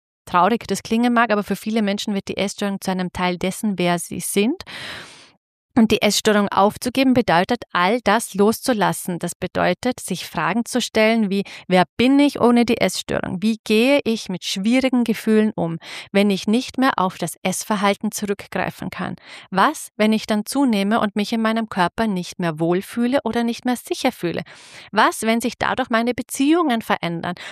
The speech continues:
Und was um Himmels Willen mache ich mit der Zeit, die mir zur Verfügung steht, wenn ich mich nicht mehr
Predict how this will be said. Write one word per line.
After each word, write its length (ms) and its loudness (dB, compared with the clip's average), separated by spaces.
Und 160 0
was 220 0
um 100 4
Himmels 380 2
Willen 220 0
mache 340 0
ich 100 -2
mit 220 -4
der 120 0
Zeit, 460 0
die 60 -2
mir 160 -2
zur 140 -2
Verfügung 520 -2
steht, 380 -4
wenn 120 -2
ich 140 -10
mich 160 -10
nicht 300 -6
mehr 100 -2